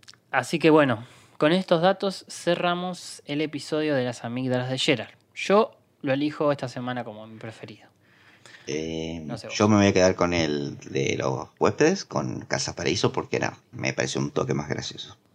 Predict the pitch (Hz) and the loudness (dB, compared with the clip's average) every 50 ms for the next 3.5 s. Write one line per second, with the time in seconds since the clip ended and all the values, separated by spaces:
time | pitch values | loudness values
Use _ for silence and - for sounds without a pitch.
0 | _ _ _ _ - - - 131 120 120 110 104 104 - _ _ _ _ _ _ | _ _ _ _ -20 -10 -8 -6 -4 -4 -4 -6 -6 -10 _ _ _ _ _ _
1 | - 120 - 151 143 147 165 160 156 - _ _ - 143 127 135 127 120 143 139 | -10 -6 -4 -4 0 2 2 2 2 -2 _ _ -6 -4 -2 -2 0 0 0 0
2 | 139 147 143 139 139 139 135 135 135 135 131 131 127 131 127 - - 135 - 175 | 0 0 -4 -2 -2 0 0 2 2 0 0 0 -2 -2 -4 -6 -6 -2 0 0
3 | 180 185 175 - 196 202 202 - - | 0 0 0 0 0 0 0 -4 -12